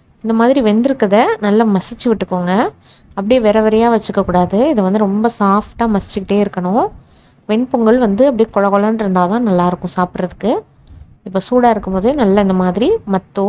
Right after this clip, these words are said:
அல்லது கரண்டியை வச்சு ஸ்மாஷ் பண்ணிக்கலாம். இப்போ நல்லா ஒண்ணு சேர ஸ்மாஷ் பண்ணியாச்சு. இப்போ இது ஒரு பக்கம் இருக்கட்டும். இப்போ அடுத்ததா நம்ம தாளிக்க போறோம். தாளிக்கிறதுக்கு நான் இந்த மாதிரி ஒரு இரும்பு கடாய் வச்சிருக்கேன். அதுல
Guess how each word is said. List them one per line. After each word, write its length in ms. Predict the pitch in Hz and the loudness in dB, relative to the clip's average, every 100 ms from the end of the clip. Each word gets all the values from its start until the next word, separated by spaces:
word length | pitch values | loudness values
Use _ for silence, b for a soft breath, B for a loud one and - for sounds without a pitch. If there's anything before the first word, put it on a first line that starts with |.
| 233 | 0
அல்லது 220 | 202 190 185 | 0 -2 -2
கரண்டியை 340 | 180 190 190 185 | -2 0 0 -2
வச்சு 260 | - 233 440 B B B - | -4 -2 -2 B B B -8
ஸ்மாஷ் 280 | - 190 - 202 | -2 -2 -2 -6
பண்ணிக்கலாம். 440 | 175 180 185 359 - _ _ _ _ _ _ _ _ 196 | -4 -2 0 -2 -4 _ _ _ _ _ _ _ _ -10
இப்போ 140 | 208 196 | -4 -2
நல்லா 240 | 190 214 254 | 0 2 2
ஒண்ணு 160 | 214 208 208 | 2 0 2
சேர 180 | 196 262 415 | 2 2 -2
ஸ்மாஷ் 340 | - 190 180 - | -4 -6 -6 -8
பண்ணியாச்சு. 480 | 185 180 175 - 208 427 - b b b b b - | -4 -2 -4 -2 0 0 -4 b b b b b -12
இப்போ 120 | 240 285 | -2 0
இது 60 | 240 | 2
ஒரு 80 | 220 214 | 2 0
பக்கம் 240 | - 202 | -2 -2
இருக்கட்டும். 440 | 190 185 170 196 - - b b _ 262 | -2 -4 -4 -2 -2 -6 b b _ -12
இப்போ 120 | - 254 | -2 0
அடுத்ததா 340 | 233 262 262 294 | 0 -2 -2 0
நம்ம 180 | 247 226 226 | 0 0 0
தாளிக்க 300 | 202 202 208 190 | 0 0 -2 -2
போறோம். 300 | 180 185 320 - _ b b b - | -2 0 -2 -4 _ b b b -2
தாளிக்கிறதுக்கு 640 | 233 285 294 208 196 - 269 320 | 0 0 0 -2 -2 -2 -2 0
நான் 160 | 220 | 0
இந்த 120 | 196 185 | 2 2
மாதிரி 220 | 185 196 233 | 2 2 2
ஒரு 80 | 196 196 | 2 2
இரும்பு 200 | 208 202 | 0 0
கடாய் 240 | 190 190 185 | 2 2 0
வச்சிருக்கேன். 480 | 180 185 - 190 320 - b b b b - | -2 -8 -6 -4 -4 -6 b b b b -8
அதுல 200 | 202 247 | -2 2